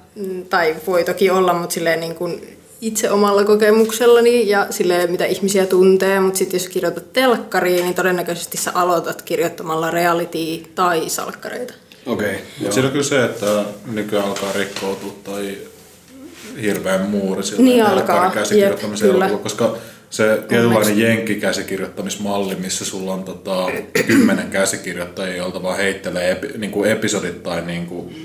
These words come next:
Speaker 3: et nyt sä teet episodi ykkösen, sä teet kakkosen,
Speaker 1: Mm.
Speaker 3: kolmosen, nelosen,
Speaker 2: Mm.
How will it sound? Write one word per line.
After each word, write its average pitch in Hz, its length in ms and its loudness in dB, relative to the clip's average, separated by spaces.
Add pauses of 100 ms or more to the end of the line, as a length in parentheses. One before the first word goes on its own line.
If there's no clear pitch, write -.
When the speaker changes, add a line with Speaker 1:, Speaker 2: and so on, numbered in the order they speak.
(400)
Speaker 3:
et 101 260 -2
nyt 113 220 2
sä 123 100 0
teet 110 260 0
episodi 98 340 -2
ykkösen, 104 400 -2
sä 95 60 -4
teet 95 180 -2
kakkosen, 107 440 0
Speaker 1:
Mm. 226 140 6
Speaker 3:
kolmosen, - 320 0
nelosen, - 380 -4 (240)
Speaker 2:
Mm. 123 60 -10